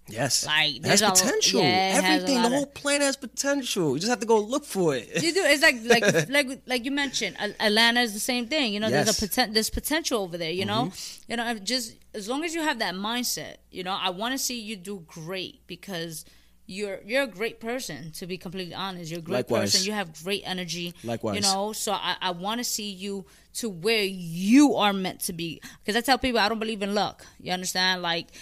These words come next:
Speaker 2: everything in life is not based on luck. I feel like
Speaker 1: It's not.
Speaker 2: it's ju-, yeah, it's,
Speaker 1: It's not.
Speaker 2: it's where you, you have control
Speaker 1: Yep.
Speaker 2: of your own fucking path.
Speaker 1: Destiny, yeah.
Speaker 2: Y-,
Speaker 1: We're,
Speaker 2: yeah, like,
Speaker 1: we're all leaders here.
Speaker 2: Exactly.
Speaker 1: All of us. <laughs>
Speaker 2: You know, so it's like, I tell people, is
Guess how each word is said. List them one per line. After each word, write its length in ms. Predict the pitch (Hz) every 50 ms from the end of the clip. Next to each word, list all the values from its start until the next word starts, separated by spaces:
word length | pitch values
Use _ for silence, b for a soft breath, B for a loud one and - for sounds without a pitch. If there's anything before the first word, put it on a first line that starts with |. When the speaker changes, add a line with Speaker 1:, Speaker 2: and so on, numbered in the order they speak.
| B B B -
Speaker 2:
everything 400 | 175 240 294 247 - 285 277 269
in 160 | 254 233 226
life 200 | 240 240 240 -
is 140 | 214 196 185
not 220 | 220 220 202 175
based 260 | 196 214 220 214 -
on 160 | 185 180 180 180 185
luck. 240 | 202 214 185 - -
I 120 | - 165
feel 160 | 170 - 190 196
like 80 | 196 190
Speaker 1:
It's 80 | 190
not. 100 | 214 202 185
Speaker 2:
it's 100 | 170 156
ju-, 200 | - 208 202 - -
yeah, 380 | 220 226 220 202 190 175 160 - -
it's, 280 | 208 196 - - b b b b b b b b
Speaker 1:
It's 220 | - - - - -
not. 140 | 110 - -
Speaker 2:
it's 180 | - 285 240 254
where 240 | 240 240 294 285
you, 540 | 269 254 220 208 208 262 294 302 294 254 254 - - - - _ _ _ -
you 320 | - 226 220 294 359 359 - - -
have 320 | - 233 277 269 262 262 -
control 800 | 302 269 254 - - - 302 302 302 285 233 190 175 160 - - _ _ -
Speaker 1:
Yep. 160 | - 131 - _ _
Speaker 2:
of 220 | - - 214 196 190
your 180 | 226 233 - -
own 380 | - 247 254 262 262 254 254 247
fucking 460 | - - 262 254 247 - 247 240 233
path. 280 | - 277 302 330 392
Speaker 1:
Destiny, 260 | 262 220 196 135 123 123
yeah. 220 | 135 - 208 -
Speaker 2:
Y-, 60 | -
Speaker 1:
We're, 120 | - 269 302
Speaker 2:
yeah, 320 | 311 285 247 220 220 247 269
like, 320 | 285 285 285 277 269 269
Speaker 1:
we're 60 | 180 196
all 220 | - 233 233 233
leaders 340 | 233 247 269 254 254 214 -
here. 300 | - 175 143 117 110 104
Speaker 2:
Exactly. 440 | - 285 240 226 233 294 302 320 262
Speaker 1:
All 40 | 254
of 80 | 202 180
us. 520 | 175 160 - - - - - - - - - - -
<laughs> 40 | -
Speaker 2:
You 120 | 269 277
know, 260 | 262 233 208 202 190 339
so 200 | - - 311 277
it's 240 | 233 254 262 254 240
like, 240 | 285 285 269 233 196
I 80 | 220
tell 180 | 233 - 269 254
people, 280 | - 302 302 262 247
is 260 | 226 208 196 202 175